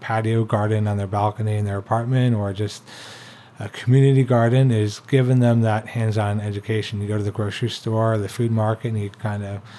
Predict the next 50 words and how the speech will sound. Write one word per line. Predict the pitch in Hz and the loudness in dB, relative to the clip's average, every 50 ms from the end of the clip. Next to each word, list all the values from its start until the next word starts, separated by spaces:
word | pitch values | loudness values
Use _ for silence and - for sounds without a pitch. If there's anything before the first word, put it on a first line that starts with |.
| - - - - - - - - | -20 -20 -20 -20 -20 -16 -8 -4
let | 117 120 113 - | -4 -2 -2 -2
them | 123 110 107 101 | -2 -2 -2 -4
feel | - - - 120 120 120 120 | -4 -2 0 2 2 4 2
the | 113 110 | 2 0
fruit | 107 - - - 143 143 147 143 - - | -2 -2 0 2 4 4 2 0 -2 -6
and | 110 101 101 | -6 -6 -4
the | 98 | -4
vegetables | 101 120 123 120 - - 135 127 123 120 107 101 | -2 -2 -2 -2 -2 -2 -2 0 0 0 0 -2
and | 104 98 98 - | -4 -6 -6 -4
talking | - 113 104 104 - 117 110 | -2 -2 -2 -2 -2 -4 -4
about | 107 107 107 104 107 113 | -2 0 0 0 0 0
'em, | 110 110 | 0 -2
like, | 104 101 101 101 - | -2 -2 -4 -6 -6
why | - 107 107 104 107 | -6 -4 -2 -2 -2
it's | 107 101 104 | -4 -6 -8
good | - - 165 143 | -8 -8 -8 -6
for | - - | -6 -6
you, | 113 104 98 | -6 -6 -6
like, | 98 95 98 98 - | -6 -8 -8 -10 -12
how | - - - - 120 113 | -12 -14 -10 -6 -4 -2
does | 110 107 | -2 -2
it | 113 113 | -2 -2
make | 113 117 113 107 - | -2 -4 -4 -4 -6
you | 113 | -8
feel | - - 165 160 139 113 | -8 -6 -4 -2 -2 0
and | 104 101 | -2 -4
the | 101 98 | -6 -6
benefits, | 101 117 123 139 135 - - 104 104 117 - - - | -4 -2 0 0 0 0 -4 -8 -12 -12 -12 -10 -10
and | 101 95 95 95 101 - - - - - - - - - - - - - - - - - - - - - - - | -8 -8 -8 -10 -12 -14 -16 -20 -18 -18 -18 -18 -18 -20 -20 -20 -20 -20 -20 -20 -20 -20 -20 -20 -20 -20 -4 0
bringing | - 143 147 147 143 | 2 4 6 6 6
it | 135 117 | 6 6
down | 127 120 117 120 120 117 | 6 6 6 6 4 4
to | - - 113 | 0 -2 0
their | 113 113 117 113 | 2 2 2 2
level, | 104 101 104 104 113 143 175 190 - - - - - - | 2 0 0 2 4 4 4 4 2 0 -4 -12 -10 -6
maybe | 120 117 113 113 113 113 | -2 -2 0 0 2 2
even | 113 113 110 113 101 | 2 2 2 0 0
having | 95 110 110 107 107 107 104 98 | -2 -2 0 0 0 0 -2 -2
books, | 90 117 123 113 107 - - - - - - - - - - - - - | 0 0 0 0 -2 -4 -6 -6 -6 -6 -6 -6 -8 -10 -14 -16 -10 -6
you | 107 | -4
know, | 104 104 101 | -4 -2 -2
that | 101 101 104 101 | -2 -2 -2 -4
you | 107 104 | -4 -4
can | - 120 113 104 | -2 -2 0 0
read | 110 117 120 117 | 2 0 0 -2
to | - 113 | -4 -4
them | 107 101 98 98 98 | -4 -4 -4 -6 -6
about, | 95 95 104 98 101 101 - - | -6 -4 -4 -4 -4 -6 -6 -6
you | 113 101 | -8 -6
know, | 95 92 92 92 - | -6 -8 -10 -12 -12